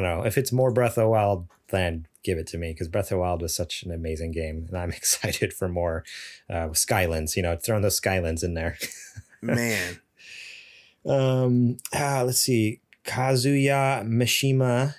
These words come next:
Speaker 1: is joining the battle, uh, from Tekken.
Speaker 2: My man from Tekken.
Speaker 1: Yeah, he's, uh, joining Super Smash Brothers Ultimate as the latest D L C fighter in Fighters Pass Volume two. Uh, so that was, uh,
Speaker 2: I can tell you
Speaker 1: that
Speaker 2: by the reaction online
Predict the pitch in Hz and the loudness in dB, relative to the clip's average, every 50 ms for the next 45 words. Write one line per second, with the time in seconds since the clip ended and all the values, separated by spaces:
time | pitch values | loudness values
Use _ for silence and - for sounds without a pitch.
0 | - _ - - 110 107 104 104 101 107 127 101 95 - - 107 117 139 151 160 | -12 _ -2 0 2 2 2 2 0 0 -4 -6 -6 -4 0 2 2 2 2 2
1 | 170 165 160 151 156 117 - 139 151 151 139 117 104 92 80 78 - - - - | 0 0 2 2 2 2 2 2 2 4 4 4 2 2 0 -2 -6 -10 -12 -6
2 | - 95 92 90 87 87 - 104 92 85 - - 151 151 - - 87 85 85 101 | -2 0 0 0 0 0 0 -2 -2 -2 -2 -2 -2 -2 0 0 -2 -2 0 0
3 | 117 117 127 127 131 131 131 - - 131 127 - - 151 139 139 135 139 143 160 | 0 2 2 2 2 2 0 0 -2 -4 -4 -2 0 2 2 2 4 4 2 2
4 | 185 190 _ _ _ _ - 90 87 90 113 120 127 120 104 87 87 104 110 117 | 2 0 _ _ _ _ -4 -2 2 2 2 4 2 2 0 0 0 0 2 2
5 | 113 107 120 117 110 107 113 113 110 104 - - - 127 127 143 120 - - - | 2 2 2 2 2 2 2 2 0 0 0 0 0 2 2 2 0 0 0 0
6 | 104 107 117 127 135 135 - - - 104 107 120 127 127 127 127 117 123 - _ | 2 2 2 2 0 -2 -4 -6 -4 -2 0 2 2 2 2 0 0 -2 -6 _
7 | - 113 120 117 - 117 117 113 98 98 104 107 110 110 107 - - 110 104 - | -2 0 0 0 0 0 0 0 2 2 2 2 2 0 0 0 0 0 0 0
8 | - 113 101 - 104 101 104 107 107 107 - 95 95 92 - 95 95 92 98 95 | 0 -2 -2 0 0 0 2 2 0 0 -2 -2 -4 -4 -4 -4 -2 -2 -2 -2
9 | 92 - - - - - 101 95 90 - 98 90 90 92 92 90 87 82 - - | -4 -6 -8 -10 -8 -6 -6 -6 -6 -8 -6 -4 -2 -2 -2 -4 -4 -4 -2 0
10 | 127 151 175 185 - - - - - - - - _ _ - 104 98 95 92 92 | 0 0 0 -4 -8 -12 -20 -20 -20 -20 -20 -20 _ _ -6 -4 -2 0 0 2
11 | 92 90 87 87 85 - _ _ _ _ _ _ - - - 104 98 92 98 117 | 2 0 0 -2 -2 -4 _ _ _ _ _ _ -10 -6 -2 0 2 2 2 2
12 | 139 - 131 123 120 110 104 - 113 104 104 101 101 123 139 151 143 143 165 160 | 2 2 2 2 2 0 0 0 2 2 4 4 4 4 4 4 2 4 6 6
13 | 156 147 139 147 147 151 147 143 139 143 147 151 147 - 165 156 147 143 139 139 | 6 6 6 6 6 8 8 8 8 8 8 6 4 2 0 2 2 2 4 4
14 | 139 139 143 147 156 170 180 | 4 4 4 4 2 0 -2